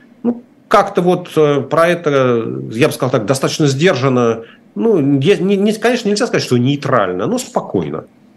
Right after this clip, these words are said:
Ну да, вот Трампа, Трампа поймали на вранье, да, Трампу предписали выплатить штраф, ну и типа и забыли. Да, вот хорошо, что справедливость восторжествовала, и бедная несчастная женщина, которая молчала тридцать лет,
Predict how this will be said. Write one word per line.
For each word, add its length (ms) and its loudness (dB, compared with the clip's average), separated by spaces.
Ну 120 0
да, 220 2
вот 240 -2
Трампа, 520 -2
Трампа 320 2
поймали 540 2
на 280 0
вранье, 520 -2
да, 260 0
Трампу 460 -2
предписали 580 0
выплатить 400 -4
штраф, 340 -2
ну 120 2
и 80 2
типа 220 -2
и 60 4
забыли. 460 -2
Да, 280 2
вот 240 -2
хорошо, 340 0
что 200 -2
справедливость 600 0
восторжествовала, 920 0
и 120 -2
бедная 320 0
несчастная 500 0
женщина, 360 -2
которая 300 -2
молчала 440 0
тридцать 320 -4
лет, 240 -2